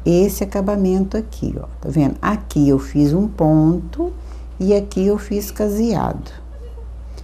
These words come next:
Aqui nós fizemos o modelo, aqui fizemos outro. Esse aqui,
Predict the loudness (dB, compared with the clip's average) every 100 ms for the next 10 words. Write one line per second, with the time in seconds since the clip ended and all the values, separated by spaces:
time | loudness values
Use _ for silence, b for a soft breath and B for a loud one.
0 | B -6 -2 4 4 4 2 2 2 0
1 | 2 2 2 4 4 2 -2 -2 0 0
2 | 0 2 2 0 -4 -8 0 6 6 4
3 | 0 -2 -2 0